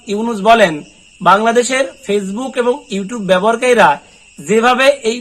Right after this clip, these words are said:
বন্যার জন্য ভারতকে দায়ী করছেন, সেটা মোটেও ঠিক নয়। এটা খুবই দুঃখজনক। ডক্টর মোহাম্মদ ইউনুস বলেন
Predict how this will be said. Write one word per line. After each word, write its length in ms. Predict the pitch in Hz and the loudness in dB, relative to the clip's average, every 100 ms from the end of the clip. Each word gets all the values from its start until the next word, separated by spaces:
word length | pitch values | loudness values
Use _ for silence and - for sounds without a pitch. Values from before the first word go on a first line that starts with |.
| 226 185 | -6 -4
বন্যার 360 | 214 233 247 | -2 -2 -2
জন্য 240 | 208 262 247 180 | -2 -2 0 -2
ভারতকে 340 | 208 202 - 247 | -2 -4 -4 -4
দায়ী 240 | 202 220 | 0 0
করছেন, 380 | 220 240 233 214 160 - _ _ | 0 -2 0 -2 -2 -10 _ _
সেটা 240 | - 208 240 | -8 0 0
মোটেও 320 | 208 208 220 180 | 0 0 -2 -2
ঠিক 120 | 190 185 | -6 -4
নয়। 220 | 151 139 _ _ _ - | -6 -6 _ _ _ -6
এটা 180 | 202 240 | -2 -4
খুবই 260 | 247 240 | -4 -6
দুঃখজনক। 640 | 180 214 226 202 185 147 - _ _ _ _ _ 165 | -4 -4 -2 0 0 -2 -10 _ _ _ _ _ -2
ডক্টর 400 | 180 190 240 240 | 0 2 0 0
মোহাম্মদ 360 | 233 233 247 208 | 0 0 -2 -2
ইউনুস 300 | 220 240 214 | -4 -4 -4
বলেন 340 | 233 240 170 | -2 0 0